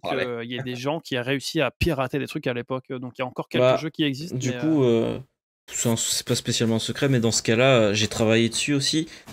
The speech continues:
Speaker 3: Et en fait, il était question, euh, de porter un émulateur Super Famicom, justement, qui faisait tourner la rom,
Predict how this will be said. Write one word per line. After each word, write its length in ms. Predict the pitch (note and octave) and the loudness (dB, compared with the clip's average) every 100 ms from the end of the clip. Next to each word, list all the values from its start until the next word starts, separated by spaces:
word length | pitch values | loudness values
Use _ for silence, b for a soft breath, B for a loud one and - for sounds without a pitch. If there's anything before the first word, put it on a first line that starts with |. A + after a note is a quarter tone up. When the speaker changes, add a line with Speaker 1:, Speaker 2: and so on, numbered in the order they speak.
| - | -2
Speaker 3:
Et 80 | A#2 | 0
en 80 | G2+ | 2
fait, 240 | D3 C#3+ | 0 2
il 60 | A2+ | 0
était 180 | - A#2+ | 0 -2
question, 500 | A2+ - - D3 A#2 | -2 -4 -2 0 0
euh, 60 | |
de 100 | A2 | 0
porter 400 | G#2+ C3+ C3+ D#3 | 0 0 2 2
un 160 | C3 A#2 | 4 4
émulateur 520 | A#2 B2 A#2+ - C3+ | 2 0 0 -2 -4
Super 320 | - - B2 | -6 -4 -4
Famicom, 480 | - A#2 A#2 - C3+ | -2 -4 -4 -4 -4
justement, 360 | A2+ A2 - A#2+ | -4 -6 -4 -4
qui 160 | C3+ A2 | -4 -6
faisait 180 | A2 G#2 | -6 -4
tourner 340 | - A#2+ C#3 | -2 0 2
la 160 | A#2 G2+ | 2 0
rom, 380 | A2+ C3+ C#3+ | 0 0 0